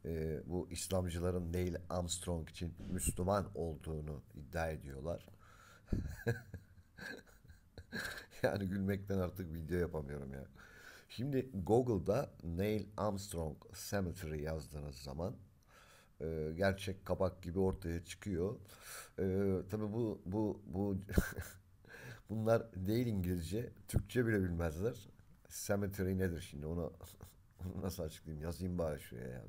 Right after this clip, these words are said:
Dur videodan sonra. İşte Neil Armstrong'un mezarı bu arkadaşlar, sevgili dostlar. Adam Hristiyan ve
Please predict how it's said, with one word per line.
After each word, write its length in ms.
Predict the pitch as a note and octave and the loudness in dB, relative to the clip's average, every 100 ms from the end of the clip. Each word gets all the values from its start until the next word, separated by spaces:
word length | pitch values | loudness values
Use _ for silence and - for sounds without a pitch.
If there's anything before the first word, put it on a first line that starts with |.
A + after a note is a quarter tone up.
| - | -12
Dur 160 | D2 D2 | -10 -8
videodan 360 | D2+ C#2+ C#2+ C#2 | -6 -6 -8 -8
sonra. 340 | - D#2 A#2 - - - | -8 -6 -6 -8 -16 -10
İşte 320 | F#2+ - B2 | -8 0 2
Neil 240 | A#2 B2 G2+ | 4 4 4
Armstrong'un 640 | B2 - G2 F#2 F#2+ D3 | 2 0 0 0 0 -2
mezarı 520 | G#2 G#2 G2 G#2+ F#2+ | 2 2 4 2 0
bu 80 | C#2+ | -2
arkadaşlar, 600 | C#2+ - C2+ C2 - A2 - | -4 -6 -8 -8 -6 -6 -6
sevgili 440 | - E2+ C#2 C#2 | -4 -4 -4 -8
dostlar. 340 | C#2 - - G#2 - - - - - | -10 -10 -10 -10 -10 -20 -20 -20 -2
Adam 280 | G2+ A2 A2+ | 2 2 2
Hristiyan 560 | G2+ G2+ G2 F#2 F#2 G#2+ F2 | 2 0 0 0 0 0 0
ve 200 | G2+ | -2